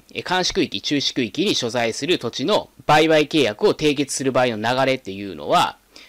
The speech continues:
届け出をして、六週間待って、その後契約できる。これが原則なんですね。ただ、例外として、この六週間待たずに契約できる場合ってあるんですよ。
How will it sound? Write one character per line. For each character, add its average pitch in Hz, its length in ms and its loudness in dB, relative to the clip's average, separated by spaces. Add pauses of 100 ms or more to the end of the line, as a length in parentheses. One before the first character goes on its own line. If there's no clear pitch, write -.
(160)
届 226 480 2
け - 0 -
出 208 180 4
を 196 140 2
し - 140 -4
て、 - 340 0 (320)
六 139 340 0
週 196 320 2
間 92 260 -4
待 123 320 0
っ - 160 -20
て、 - 280 -12
そ - 180 0
の 294 140 6
後 302 160 2
契 135 260 2
約 120 240 0
で 101 120 -6
き 95 100 -14
る。 - 180 -20
こ 254 100 0
れ 262 60 2
が 226 100 4
原 147 300 2
則 131 320 -4
な 117 160 -4
ん - 60 -16
で - 100 -20
す - 140 -10
ね。 151 160 -10 (340)
た - 120 2
だ、 226 180 4
例 254 180 6
外 254 240 4
と 247 100 2
し - 120 -2
て、 175 400 2
こ 214 80 -6
の 185 80 2
六 165 180 0
週 269 180 0
間 123 160 -2
待 113 140 -2
た 160 80 2
ず 113 140 -10
に 113 180 -4
契 156 140 0
約 147 180 0
で 135 80 2
き 160 100 -2
る 107 100 -2
場 110 100 -2
合 110 60 -2
っ - 20 -4
て - 160 -8
あ 107 40 0
る 98 120 -10
ん - 20 -20
で - 60 -16
す - 100 -14
よ。 - 80 -14